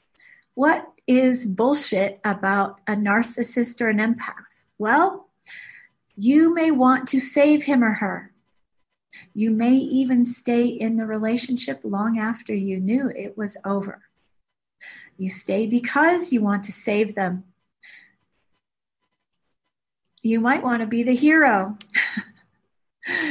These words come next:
You stay because you want to fix them and make their pain go away, but you cannot fix or save a narcissist.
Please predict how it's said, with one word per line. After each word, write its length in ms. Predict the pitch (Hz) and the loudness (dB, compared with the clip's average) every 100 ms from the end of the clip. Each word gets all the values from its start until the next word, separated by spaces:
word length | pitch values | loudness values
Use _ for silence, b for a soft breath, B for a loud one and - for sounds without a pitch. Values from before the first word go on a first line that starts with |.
| 254 B B 214 B B - | -6 B B -8 B B 0
You 140 | 254 | 2
stay 360 | 294 - 262 269 | 2 2 2 4
because 460 | 294 294 277 254 | 2 2 2 2
you 100 | 240 | 0
want 160 | 233 233 | 0 0
to 140 | 226 | 0
fix 300 | - 277 - | -2 -4 -4
them 180 | 240 208 | -2 -2
and 140 | 202 202 | -2 0
make 240 | 220 233 | -2 -2
their 120 | 214 | -6
pain 320 | 202 214 220 | -4 -4 -2
go 160 | 233 208 | -2 -2
away, 240 | 190 180 | -2 -4
but 140 | 185 - | -6 -10
you 100 | 247 | -12
cannot 420 | - 240 226 - | -6 -4 -4 -8
fix 340 | - 226 - | -10 -10 -8
or 100 | - | -8
save 380 | 226 - 196 196 | -6 -6 -6 -6
a 40 | 190 | -6
narcissist. 840 | 180 185 - 190 - - - - | -6 -6 -8 -14 -14 -16 -18 -20